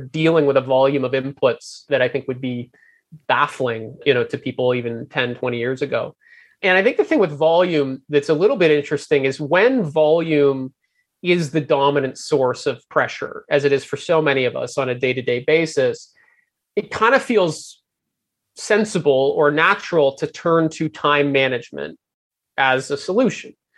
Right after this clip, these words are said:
right? It's like, "Okay, there's a lot of stuff I have to do. There's a lot of things, you know, maybe distracting me or, or pulling me away from my key. I gotta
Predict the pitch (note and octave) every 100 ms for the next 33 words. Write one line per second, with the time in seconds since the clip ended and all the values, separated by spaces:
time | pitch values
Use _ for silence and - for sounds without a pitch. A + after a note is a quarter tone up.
0 | _ _ _ - C#3 F#3 E3 D3 D3 C#3
1 | C3 C3+ C3 C3 D3 - - B2+ D#3 C#3
2 | B2+ B2+ - D3 C3 B2+ D3+ D3+ C#3+ B2+
3 | B2 C3 - C3+ C3+ C3 - D3+ C3+ B2+
4 | C3+ C3 C3+ - C#3 C3+ C3+ C#3+ B2+ C3+
5 | C#3 B2 C3 C#3 B2 D3+ C#3 C3+ B2+ B2+
6 | C3+ C#3 C3 B2 - D3+ D#3+ E3 D#3+ C#3+